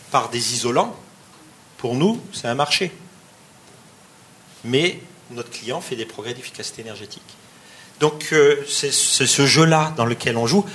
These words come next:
C'est pour ça que nous, nous, nous attirons l'attention sur le fait que, attention, le pétrole pour la pétrochimie comme, euh, une source de matériaux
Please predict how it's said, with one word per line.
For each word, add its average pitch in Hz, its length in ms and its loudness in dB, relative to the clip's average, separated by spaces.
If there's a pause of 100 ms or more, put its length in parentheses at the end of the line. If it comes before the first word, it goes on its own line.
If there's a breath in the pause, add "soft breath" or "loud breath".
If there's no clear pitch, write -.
(160 loud breath)
C'est - 140 -4
pour 143 120 2
ça 196 120 2
que 185 80 -2
nous, 175 80 4
nous, 151 180 4 (160)
nous 127 180 -4
attirons 135 260 2
l'attention 120 340 2
sur - 120 0
le - 80 4
fait - 280 0
que, 151 180 -4
attention, 123 440 2 (760 loud breath)
le 123 100 0
pétrole 131 520 2
pour 120 180 0
la 107 100 2
pétrochimie 135 840 2 (460)
comme, 107 340 -2
euh, 95 300 -2
une 101 80 -8
source 156 260 0
de 110 60 0
matériaux 117 640 0